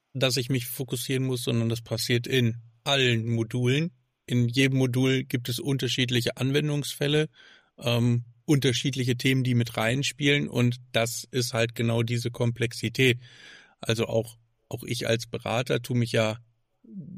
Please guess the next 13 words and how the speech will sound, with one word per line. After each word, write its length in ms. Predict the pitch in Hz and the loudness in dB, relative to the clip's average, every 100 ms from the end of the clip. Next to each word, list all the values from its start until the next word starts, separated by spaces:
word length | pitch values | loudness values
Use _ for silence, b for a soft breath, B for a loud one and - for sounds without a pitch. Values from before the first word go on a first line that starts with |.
| - | -8
häufig 400 | - 127 120 110 | 0 0 2 -2
schwer 500 | - 120 113 123 131 | -2 0 2 2 2
zu 140 | 120 123 | -2 -2
sagen, 340 | 120 117 113 | 0 0 0
ja, 240 | 113 127 | 0 0
wenn 140 | 117 117 | 0 0
du 80 | 117 | 0
die 200 | 127 123 | 0 0
und 140 | 117 | 0
die 120 | 123 | -2
Funktionalität 920 | 120 123 120 120 113 110 101 147 156 | 0 -2 0 0 0 0 2 2 4
jetzt 220 | 127 120 127 | 2 0 0
noch, 280 | 113 - | -2 -2